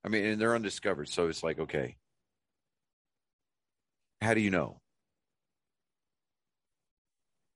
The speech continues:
To me, that's just, and plus on top of that, it's an unknown age.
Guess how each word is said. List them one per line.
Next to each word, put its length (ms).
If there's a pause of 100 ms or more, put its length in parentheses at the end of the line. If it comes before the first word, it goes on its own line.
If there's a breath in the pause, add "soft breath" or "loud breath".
(1000)
To 80
me, 140
that's 200
just, 280
and 160
plus 240
on 140
top 200
of 60
that, 180
it's 160
an 80
unknown 300
age. 360